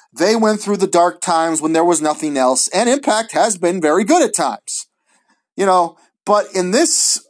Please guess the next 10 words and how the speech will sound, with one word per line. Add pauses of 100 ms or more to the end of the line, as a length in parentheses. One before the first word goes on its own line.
(100)
specific
instance,
I'm
beginning
to
come
around
to
their
idea.